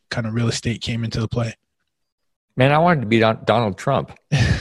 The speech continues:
Speaker 2: Now, I know that half the people just hung up this, this show and they're like, "I'm out," and, which is kind of funny. But, I mean, back in, in the late nineties,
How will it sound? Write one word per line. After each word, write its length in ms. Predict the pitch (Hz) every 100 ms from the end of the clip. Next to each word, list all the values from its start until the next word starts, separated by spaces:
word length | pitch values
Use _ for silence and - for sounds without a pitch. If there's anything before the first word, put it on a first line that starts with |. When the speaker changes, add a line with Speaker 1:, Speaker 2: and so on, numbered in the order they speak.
| -
Speaker 2:
Now, 120 | 110
I 100 | 110
know 120 | 127
that 80 | 95
half 240 | - 117
the 80 | 101
people 240 | 107 107
just 240 | 104 104 -
hung 220 | 113 107
up 120 | 104
this, 220 | - 90 -
this 140 | 95
show 280 | - 131 104
and 80 | 95
they're 60 |
like, 140 | 95 87
"I'm 200 | 101 107
out," 300 | 90 90 85 - - - -
and, 120 | 104 -
which 200 | 110 107
is 120 | 95
kind 160 | 104
of 40 | 85
funny. 240 | 104 95
But, 180 | 92 - - -
I 60 | 117
mean, 340 | 120 113 - -
back 300 | 123 147 143
in, 240 | 107 92
in 220 | - 110 98
the 120 | 92
late 220 | 104 82
nineties, 480 | 104 113 98 90